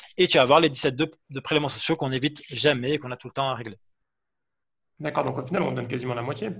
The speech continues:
Speaker 2: si j'ai bien compris.
Speaker 1: Ça dépend de ta fiscalité.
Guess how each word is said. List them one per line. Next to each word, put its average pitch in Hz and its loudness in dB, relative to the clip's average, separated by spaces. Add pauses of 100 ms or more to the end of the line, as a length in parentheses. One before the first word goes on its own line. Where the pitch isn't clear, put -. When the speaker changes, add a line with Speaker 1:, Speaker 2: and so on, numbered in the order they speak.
(480)
Speaker 2:
si - -20
j'ai 143 -14
bien 123 -12
compris. - -12 (520)
Speaker 1:
Ça 160 2
dépend 147 4
de 214 0
ta 202 2
fiscalité. 135 -2